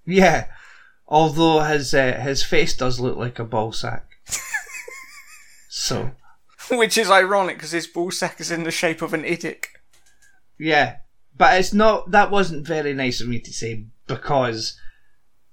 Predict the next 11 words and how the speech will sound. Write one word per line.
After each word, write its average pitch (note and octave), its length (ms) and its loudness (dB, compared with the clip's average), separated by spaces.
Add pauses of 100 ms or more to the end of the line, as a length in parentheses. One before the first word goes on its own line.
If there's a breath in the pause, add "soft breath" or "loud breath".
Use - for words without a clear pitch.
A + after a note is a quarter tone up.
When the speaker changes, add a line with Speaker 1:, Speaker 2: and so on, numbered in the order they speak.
(340)
Speaker 1:
mm, E3 240 -6 (100)
uh, C#3+ 200 0
Leonard F#3 300 4
Nim-, D#3 300 2
Nimoy D#3+ 380 2
actually C3 380 4
looks - 640 -2 (100)
and B2+ 160 -4
sounds B2 540 4
ill, A2+ 360 2 (1000 loud breath)
um, A2+ 480 0